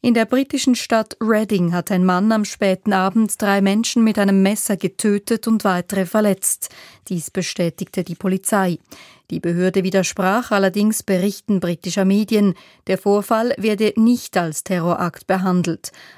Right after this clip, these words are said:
Ein fünfundzwanzigjähriger Tatverdächtiger sei festgenommen worden. Zwei Resultate vom Fußball. In der Super League gewinnt Sankt Gallen in Sitten zwei zu eins und Xamax Neuenburg schlägt Thun ebenfalls zwei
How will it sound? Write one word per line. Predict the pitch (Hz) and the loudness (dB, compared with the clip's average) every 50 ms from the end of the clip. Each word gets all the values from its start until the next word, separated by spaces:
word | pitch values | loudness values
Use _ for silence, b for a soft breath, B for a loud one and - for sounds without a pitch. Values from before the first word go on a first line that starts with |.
| B - | B -8
Ein | 165 160 160 | -6 -6 -6
fünfundzwanzigjähriger | - - 202 202 190 - 202 196 180 - 190 180 175 - - 180 - 185 185 180 180 - 180 170 | -6 -4 -2 -2 -2 -2 -2 -4 -2 -2 -2 -2 -2 -4 -6 -4 -4 -2 -2 -2 -2 -2 -4 -4
Tatverdächtiger | - - 196 208 226 - - 220 196 - 180 175 - - - 202 - 202 202 - | -2 -2 -4 -4 -4 -4 -4 -2 0 0 -2 -2 -2 -6 -8 -4 -2 -2 -2 -2
sei | 208 214 214 214 226 - - | -2 -2 -2 -2 -2 -4 -6
festgenommen | - - 202 180 - - - - 202 175 165 156 156 156 160 160 | -6 -4 -4 -4 -4 -6 -8 -6 -4 -4 -4 -4 -4 -6 -4 -2
worden. | 185 180 175 - 190 180 - - _ _ _ _ b b b b b b b b b b b b b b b | -2 -2 -2 -2 -4 -6 -6 -8 _ _ _ _ b b b b b b b b b b b b b b b
Zwei | - - 196 175 | -6 -4 -2 -2
Resultate | 185 175 185 170 - 180 - - 185 180 - 190 | -2 -4 -4 -4 -4 -4 -2 -2 -2 -2 -2 -4
vom | 156 190 175 165 151 | -4 -2 -2 -2 -4
Fußball. | - - - 240 269 - - - 247 240 254 | -6 -4 -4 -2 -2 -2 -2 -2 0 0 2
In | 254 240 220 | 2 0 0
der | 208 202 | 0 0
Super | 185 247 254 - - 269 | -2 -2 -4 -4 -2 -2
League | 254 269 269 - - - | -2 -2 -4 -8 -6 -4
gewinnt | - 233 220 220 220 - | -2 0 2 0 0 0
Sankt | - 190 180 175 - | 0 -2 -2 -2 -2
Gallen | - 190 190 196 208 208 190 | -2 0 0 2 2 2 2
in | 175 165 | 0 0
Sitten | 160 175 196 196 - - 220 196 175 | 0 0 -2 -2 -2 -2 -2 -2 -2
zwei | - - 185 165 160 | -2 -4 -4 -4 -4
zu | 156 - - 190 | -6 -6 -6 -4
eins | - 190 185 185 214 254 269 262 - - | -2 -2 -2 0 0 0 0 0 -2 -2
und | 180 160 151 - - - | -2 -4 -4 -8 -12 -10
Xamax | - - 190 170 170 170 - - - | -6 -4 -2 -2 -2 -4 -4 -4 -4
Neuenburg | 196 185 180 185 190 190 175 220 220 226 - | -2 0 0 0 0 0 0 -2 -2 -2 -4
schlägt | - - 202 175 160 156 - - - - - | -6 -4 -4 -4 -4 -4 -8 -14 -18 -16 -10
Thun | - 220 214 208 208 214 208 - | -6 -4 -2 0 0 0 -2 -2
ebenfalls | - 240 240 - 214 202 - - 190 175 165 170 - - - - - | -2 -2 -2 0 -2 -2 -2 -2 -2 -2 -2 -2 -4 -6 -8 -8 -8
zwei | - - - 185 160 160 | -6 -4 -2 -2 -4 -4